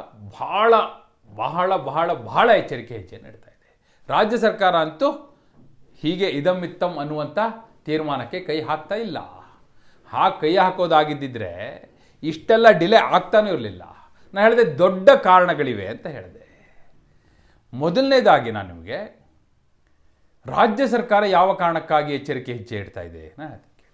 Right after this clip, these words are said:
ನೋಡಿ, ರಾಜ್ಯ ಸರ್ಕಾರ ಸಹಜವಾಗಿ ಈಗಾಗಲೇ ವಿರೋಧ ಪಕ್ಷಗಳು ಈ ವಿಚಾರವನ್ನ ರಾಜಕೀಯದ ಅಸ್ತ್ರವಾಗಿ ಮಾಡ್ಕೊಂಡು ಬಿಟ್ಟಿದ್ದಾರೆ. ಅದು ಸಹಜ, ಮಾಡ್ಕೋತಾರೆ. ಆ ಕಾರಣಕ್ಕಾಗಿ ಹಿಂದೆ ಮುಂದೆ ನೋಡ್ತಾರಾ?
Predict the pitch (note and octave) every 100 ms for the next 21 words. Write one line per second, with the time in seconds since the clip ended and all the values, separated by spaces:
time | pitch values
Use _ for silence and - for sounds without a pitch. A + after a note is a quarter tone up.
0 | _ _ _ _ - A3+ G#3 C3 F#3 A#3
1 | G#3+ G#3 G3+ E3 G2+ B2 - - _ _
2 | _ - C#3+ A3 A3+ B3+ A#3 A3 A3+ A3+
3 | D3+ B2+ F#3 A3 A#3+ G3+ - - _ -
4 | C3+ G3+ B3+ B3 F#3 E3+ - G#2 - _
5 | _ _ _ _ _ _ _ _ _ G3+
6 | B3 A#3+ A3+ F#3+ E3 E3 A#3 C4 - _
7 | _ _ _ _ - - F#3 A3+ - G#3
8 | E3 D3+ D#3 F3+ D#3 B2 F3 G3+ F#3 D3+
9 | D3+ C#3+ D3 - _ _ _ - A#3 A#3+
10 | G#3 A3+ G#3+ F#3+ A3+ A3 A3 F#3 F3+ -
11 | - - - G3+ G#3+ A3+ G#3+ A3 G#3 F#3+
12 | F#3 F3+ D#3+ D3+ A#2+ C#3+ E3